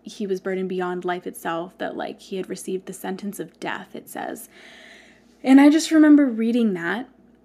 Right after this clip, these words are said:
and it really, truly felt like the words were lifting off of the page. Like, it, it was, it was a supernatural experience, like, the words. And I don't say that lightly because I think I'm so wary of people over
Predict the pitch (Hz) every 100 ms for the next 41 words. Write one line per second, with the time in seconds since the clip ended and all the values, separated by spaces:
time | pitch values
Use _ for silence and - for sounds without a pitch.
0 | _ _ - 233 233 220 220 254 247 208
1 | 214 233 247 262 262 254 233 233 226 202
2 | 202 196 202 190 175 190 190 196 202 -
3 | 220 185 185 180 185 196 202 - - 180
4 | 170 175 180 190 - 185 - - 180 180
5 | 196 185 - 214 - - 220 214 220 208
6 | - 214 214 208 196 - 208 196 185 196
7 | 190 - - 175 175 180 190 185 190 180
8 | 190 185 185 185 208 208 214 220 269 233
9 | 185 185 202 220 220 196 190 190 202 196
10 | 190 190 - 208 214 190 185 196 202 196
11 | - 190 202 196 202 196 202 202